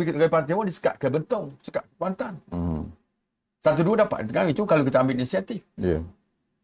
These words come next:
Speaker 1: Ini keba-, ki-, nature kita begitu dah macam tu.
Speaker 2: Mhm.
Speaker 1: Tak jauh pada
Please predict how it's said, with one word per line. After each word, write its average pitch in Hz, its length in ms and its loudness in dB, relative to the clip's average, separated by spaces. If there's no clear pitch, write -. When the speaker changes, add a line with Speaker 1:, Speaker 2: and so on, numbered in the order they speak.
Speaker 1:
Ini 220 160 0
keba-, 196 320 4
ki-, 208 160 2
nature 220 400 4
kita 208 120 4
begitu 208 200 0
dah 175 160 0
macam 160 240 0
tu. 95 120 -4
Speaker 2:
Mhm. 90 520 -2
Speaker 1:
Tak 139 200 4
jauh 175 200 6
pada 147 280 6